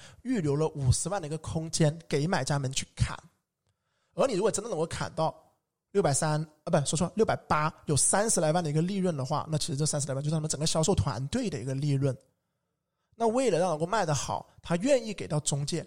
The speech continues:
一个点的佣金，所以他到底是卖六百八还是买六百八十七，对于他们来说，他们无所谓，因为他们都是赚三十万的。而这一次正好有我的这个粉丝，他可能去到之后，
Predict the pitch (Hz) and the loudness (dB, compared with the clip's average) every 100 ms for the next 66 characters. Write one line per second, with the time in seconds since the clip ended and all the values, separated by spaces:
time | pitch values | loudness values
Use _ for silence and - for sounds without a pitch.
0 | _ - 160 208 110 123 135 131 151 113 | _ -8 -4 -4 -4 -4 -4 -4 -4 -6
1 | 123 - _ _ _ - - 151 139 269 | -8 -12 _ _ _ -2 2 2 2 0
2 | 185 - _ - - 269 196 - 202 196 | -2 -8 _ -12 -2 0 0 0 2 2
3 | 208 277 190 - - - - 160 151 - | 2 0 2 0 -4 -4 -2 -2 -2 -8
4 | - 165 - 208 117 143 226 - 87 - | -4 0 0 0 -2 -2 -2 -2 -4 -2
5 | 185 190 - 160 - - - 175 185 _ | 0 2 2 -2 0 0 2 2 0 _
6 | _ - 240 202 185 170 147 151 165 170 | _ -6 -4 -2 0 0 0 0 -2 -2
7 | 151 - - 175 165 175 185 180 170 175 | -2 -2 -2 -6 -8 -8 -6 -4 -2 0
8 | 180 - 160 151 160 110 139 143 - - | 0 0 -2 0 -2 -2 -6 -6 -10 -16
9 | _ _ _ _ - 160 220 285 220 - | _ _ _ _ 2 4 4 0 0 0
10 | 190 285 220 139 147 90 107 107 175 165 | 2 2 2 0 -2 -4 -4 -4 -2 -2
11 | 131 101 - - 143 - - - - 147 | -4 -2 0 4 2 2 -8 -4 0 0
12 | 160 - 196 156 147 | 0 2 2 4 4